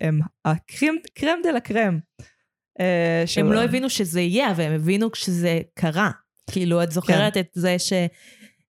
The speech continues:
Speaker 2: אה, אמה אומרת, אה, לדניאל רדקליף,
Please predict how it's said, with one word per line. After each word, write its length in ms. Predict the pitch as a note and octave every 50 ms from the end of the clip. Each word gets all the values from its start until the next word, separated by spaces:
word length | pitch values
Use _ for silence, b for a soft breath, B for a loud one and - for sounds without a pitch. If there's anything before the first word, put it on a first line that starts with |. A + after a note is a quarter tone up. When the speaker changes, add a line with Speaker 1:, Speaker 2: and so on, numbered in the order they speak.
| _ _ -
Speaker 2:
אה, 340 | F3+ F3+ F3 E3 - - F#3+
אמה 120 | F#3+ G3 G3
אומרת, 560 | F#3+ F3+ F3+ F3+ F3 F#3 F#3 F#3 - - -
אה, 760 | E3+ E3 E3 D#3+ D#3+ D#3+ D#3+ D#3+ D#3+ D#3+ D#3 D#3 D#3 - -
לדניאל 800 | D#3 E3 D#3+ D#3+ D#3 D#3 D#3 D#3 D#3 E3 E3 E3+ E3+ E3+ E3 D#3+
רדקליף, 540 | D3+ E3 E3+ E3+ D#3+ - - F3 E3 D#3